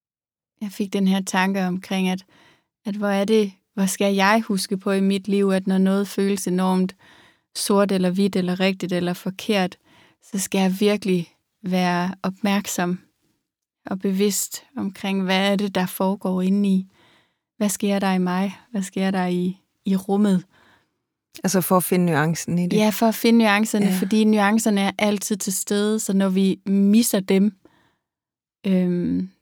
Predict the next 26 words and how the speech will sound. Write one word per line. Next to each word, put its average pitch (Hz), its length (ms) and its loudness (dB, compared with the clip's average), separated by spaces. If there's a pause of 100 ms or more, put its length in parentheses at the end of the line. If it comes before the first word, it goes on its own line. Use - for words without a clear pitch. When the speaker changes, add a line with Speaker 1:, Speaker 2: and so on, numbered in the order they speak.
(200)
Speaker 1:
så - 220 -2
er 202 120 2
der 202 120 2
noget, 202 280 2
vi 202 60 2
ikke 202 200 0
får - 120 -2
øje 202 240 0
på, 196 140 -4
ellers 185 300 0
er 190 60 0
vi 190 140 0
blevet 185 440 0 (300)
alt 196 200 -2
for 190 100 -6
meget 185 340 0
revet 175 220 -2
med 180 240 0
følelsesmæssigt. 190 920 -6 (100)
Speaker 2:
Mm. 175 380 2 (1080)
Speaker 1:
Så 202 120 -2
det, 190 300 0
det 214 100 4
var 208 120 2
sådan 202 240 0
en... 180 120 -2